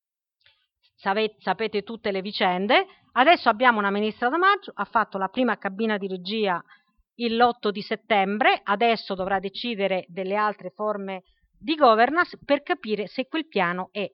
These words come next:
applicabile o non è applicabile.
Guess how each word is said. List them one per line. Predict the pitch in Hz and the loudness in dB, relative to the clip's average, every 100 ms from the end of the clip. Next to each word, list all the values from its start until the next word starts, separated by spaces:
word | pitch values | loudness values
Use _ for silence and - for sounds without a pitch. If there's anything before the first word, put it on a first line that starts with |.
| _ | _
applicabile | 226 - 285 170 156 165 185 190 | -10 -8 -6 -6 -6 -6 -4 -4
o | 214 | -6
non | 208 196 | -6 -6
è | 175 - | -6 -10
applicabile. | - 190 190 180 185 165 160 185 190 | -8 -8 -6 -6 -4 -4 -4 -6 -6